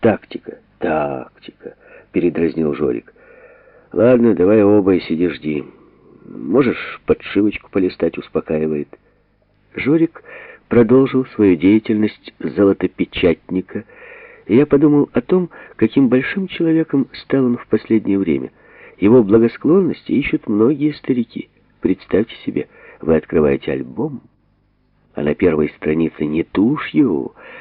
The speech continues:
не какой-нибудь гуашью, а настоящим типографским шрифтом оттиснуто Д М Б тысяча девятьсот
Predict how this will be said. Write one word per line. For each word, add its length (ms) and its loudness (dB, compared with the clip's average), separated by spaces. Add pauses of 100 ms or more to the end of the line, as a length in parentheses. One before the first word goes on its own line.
не 140 -2
какой-нибудь 500 0
гуашью, 880 -2 (300)
а 120 -10
настоящим 1200 -2
типографским 1160 -2
шрифтом 720 -4 (360)
оттиснуто 920 -2
Д 400 0 (100)
М 280 -4
Б 300 0 (200)
тысяча 460 -4
девятьсот 460 -2